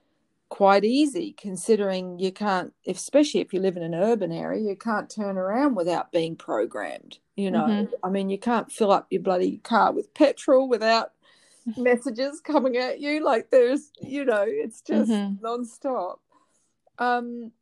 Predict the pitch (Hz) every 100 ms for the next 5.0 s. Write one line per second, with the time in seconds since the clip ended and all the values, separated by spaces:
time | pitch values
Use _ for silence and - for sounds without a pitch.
0 | _ _ - 247 247 240 247 233 233 220
1 | 220 214 214 214 208 208 247 220 214 214
2 | 226 - 240 277 427 247 185 _ - 202
3 | 196 185 - - 226 226 _ _ _ _
4 | _ 208 202 202 196 196 185 185 175